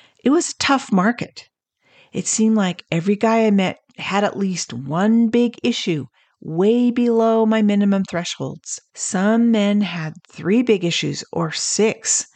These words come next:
I'd try and make it work, try to compromise. It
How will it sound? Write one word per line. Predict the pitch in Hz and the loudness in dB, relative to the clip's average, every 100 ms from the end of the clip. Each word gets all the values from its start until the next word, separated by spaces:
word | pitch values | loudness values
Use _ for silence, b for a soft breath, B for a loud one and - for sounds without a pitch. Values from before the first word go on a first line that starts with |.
| b b b | b b b
I'd | 165 151 156 | -4 -4 -6
try | - 147 | -6 -4
and | 151 165 | 0 2
make | 170 - | 0 -2
it | - | -2
work, | 170 214 254 - - | 2 2 0 -6 -8
try | 165 147 | -8 -8
to | |
compromise. | - - 156 170 196 202 220 226 226 - | -8 -6 -4 -2 0 2 2 2 0 -2
It | - | -6